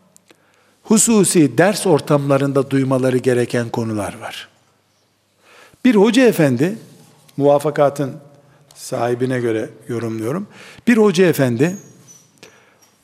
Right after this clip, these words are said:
"Biz hocamızdan okumuştuk." diyor. Hocan fıkıh alimi. Sen de ondan fıkıh dersi okuyordun.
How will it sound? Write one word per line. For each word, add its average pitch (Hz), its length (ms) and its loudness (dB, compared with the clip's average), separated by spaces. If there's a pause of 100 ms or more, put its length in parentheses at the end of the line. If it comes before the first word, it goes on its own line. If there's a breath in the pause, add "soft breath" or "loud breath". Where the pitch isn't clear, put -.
"Biz 262 280 2
hocamızdan 185 840 2
okumuştuk." 170 680 -4
diyor. 165 300 -2 (100)
Hocan 226 480 2 (180)
fıkıh 170 440 0
alimi. 90 440 -10 (500 soft breath)
Sen 220 300 2
de 208 60 2
ondan 185 320 2
fıkıh 185 400 -2
dersi 135 300 -2
okuyordun. 123 580 -6